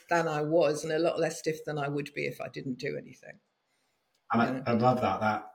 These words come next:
Speaker 2: focus on, we try and have, you know,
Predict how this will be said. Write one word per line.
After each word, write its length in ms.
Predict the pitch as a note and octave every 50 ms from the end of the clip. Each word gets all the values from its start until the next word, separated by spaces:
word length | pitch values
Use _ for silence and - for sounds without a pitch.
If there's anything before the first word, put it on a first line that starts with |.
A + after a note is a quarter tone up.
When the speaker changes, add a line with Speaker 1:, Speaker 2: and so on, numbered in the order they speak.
| _ _ _ _
Speaker 2:
focus 360 | - - A#2+ A#2 - G#2+ G2+
on, 320 | G#2 G#2 G2+ G#2 G#2 G2 - - _ _ _ _ _ _ _ _ _ _ _ _ _ _ _ _ _ _ -
we 160 | - A#2 C3
try 180 | B2 B2 B2+ B2
and 80 | A2+ A2
have, 280 | A#2 A#2 - - - - - _ _ _ _ _
you 180 | - - A#2 A2
know, 60 | G#2